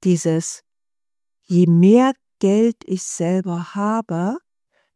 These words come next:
desto mehr Gutes kann ich in die Welt zurückgeben.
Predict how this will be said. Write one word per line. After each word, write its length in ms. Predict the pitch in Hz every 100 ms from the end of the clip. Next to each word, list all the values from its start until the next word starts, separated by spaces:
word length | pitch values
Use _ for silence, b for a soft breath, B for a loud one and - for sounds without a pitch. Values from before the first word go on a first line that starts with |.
| -
desto 340 | 180 - 185
mehr 640 | 175 175 185 214 240 254 262 _ _ _
Gutes 720 | - 254 277 - 208 208 -
kann 280 | - 208 202
ich 200 | 196 -
in 140 | 190
die 300 | 180 175 160
Welt 420 | 170 175 196 190 _ _
zurückgeben. 840 | - 180 185 208 165 156 - 175